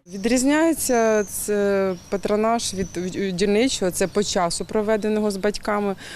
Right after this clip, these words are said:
е, в, кількість, від, кількість візитів до батьків. Е, кожен, ми входимо до дітей від,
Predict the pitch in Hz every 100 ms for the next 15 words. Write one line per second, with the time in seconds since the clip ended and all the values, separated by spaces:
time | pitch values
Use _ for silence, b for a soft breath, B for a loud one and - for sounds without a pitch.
0 | B B - 196 190 180 170 170 - 202
1 | 196 - 214 214 - 214 220 185 - 175
2 | 185 196 - - 233 226 240 - 202 208
3 | 190 196 208 185 196 185 190 - - 190
4 | 165 - B B B 180 180 - 233 208
5 | 202 214 220 185 170 202 185 185 180 170
6 | 175 - 175 156 151